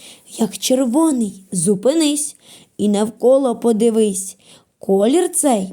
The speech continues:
попереджає, що машина під'їжджає.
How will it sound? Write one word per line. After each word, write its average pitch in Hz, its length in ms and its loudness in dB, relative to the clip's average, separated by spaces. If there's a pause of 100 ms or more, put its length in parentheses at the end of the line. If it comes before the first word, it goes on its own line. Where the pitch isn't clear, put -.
попереджає, 285 1040 0 (320)
що - 340 -2
машина 233 720 0
під'їжджає. 202 960 0